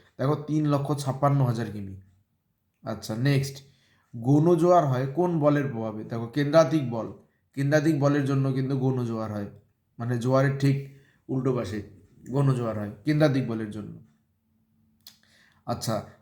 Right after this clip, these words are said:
চন্দ্র, সূর্য, পৃথিবী একই সরলরেখায় এলে তাকে কি বলে? দেখো, সিজিগি। অনেক সময় পরীক্ষা আসে সিজিগি কি, তাহলে ওরা চন্দ্র, সূর্য,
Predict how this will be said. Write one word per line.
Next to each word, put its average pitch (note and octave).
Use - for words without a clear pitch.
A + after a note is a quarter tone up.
চন্দ্র, D#3
সূর্য, D#3+
পৃথিবী D3+
একই C#3
সরলরেখায় D3
এলে C3+
তাকে C3+
কি D3
বলে? A2+
দেখো, A2+
সিজিগি। A2+
অনেক A#2
সময় C3
পরীক্ষা C#3
আসে B2+
সিজিগি B2+
কি, A2
তাহলে B2+
ওরা C3
চন্দ্র, C3
সূর্য, C3